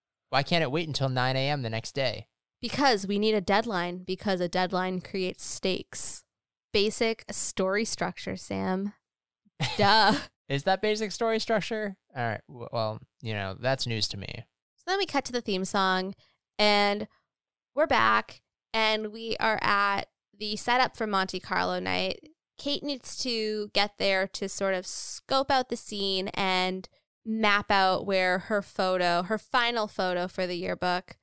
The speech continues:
Speaker 2: is going to be taken with Ethan. Ethan Kraft, ugh, we love him.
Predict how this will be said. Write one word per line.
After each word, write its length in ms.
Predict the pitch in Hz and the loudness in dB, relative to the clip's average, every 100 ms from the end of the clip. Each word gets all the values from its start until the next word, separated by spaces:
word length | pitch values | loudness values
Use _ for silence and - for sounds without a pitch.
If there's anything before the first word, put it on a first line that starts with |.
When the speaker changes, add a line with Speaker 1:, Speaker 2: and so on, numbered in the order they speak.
| _ _ | _ _
Speaker 2:
is 180 | 214 196 | -4 0
going 340 | 165 151 143 | 0 0 -2
to 120 | - | -8
be 100 | 202 | -10
taken 540 | 117 - - - - 214 _ | -10 -10 -12 -14 -16 -18 _
with 220 | - 202 - | -4 -4 -4
Ethan. 640 | - 175 - - - 214 _ _ _ _ - | -10 -8 -8 -8 -10 -14 _ _ _ _ -4
Ethan 260 | 320 277 | 0 0
Kraft, 580 | 214 180 175 180 - - - _ _ _ | 2 2 2 0 -8 -14 -16 _ _ _
ugh, 120 | 220 - - | -12 -12 -10
we 120 | 220 226 | -6 -4
love 280 | 180 180 | -2 -2
him. 340 | 190 185 175 | -2 -4 -4